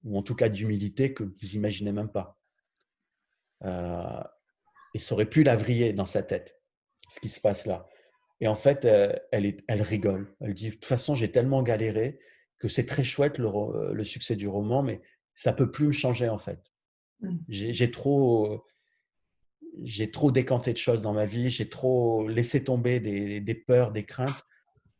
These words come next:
Speaker 1: pour, euh, maintenant m'embarquer dans le, le sens contraire et me recharger de,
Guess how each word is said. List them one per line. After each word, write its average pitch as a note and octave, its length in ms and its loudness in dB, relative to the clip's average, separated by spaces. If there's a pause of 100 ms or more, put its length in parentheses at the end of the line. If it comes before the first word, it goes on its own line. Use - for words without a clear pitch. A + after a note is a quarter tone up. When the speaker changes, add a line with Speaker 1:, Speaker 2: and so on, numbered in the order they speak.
(200)
Speaker 1:
pour, A2 340 0
euh, G2 200 2
maintenant A2+ 340 0
m'embarquer A2 580 -2
dans G#2 120 -2
le, G2 180 -4
le G#2+ 120 -6
sens - 240 -6
contraire B2 460 0
et A2 80 0
me G#2+ 100 0
recharger B2 680 0
de, G2+ 380 -4